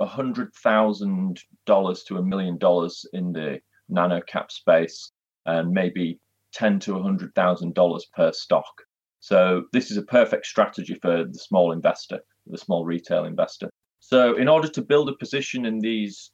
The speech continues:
tiny companies, I will, uh, use good till cancelled limit orders.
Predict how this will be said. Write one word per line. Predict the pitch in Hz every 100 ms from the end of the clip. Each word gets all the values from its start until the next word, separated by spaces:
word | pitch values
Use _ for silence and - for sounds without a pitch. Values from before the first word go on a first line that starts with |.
| -
tiny | 127 120 107
companies, | - 120 110 87 82 - -
I | 101
will, | 101 98 101 92 - -
uh, | 101 92
use | 95 101 - - - - -
good | - 214
till | - 104
cancelled | - 110 110 104 92
limit | 107 123 -
orders. | 120 127 151 -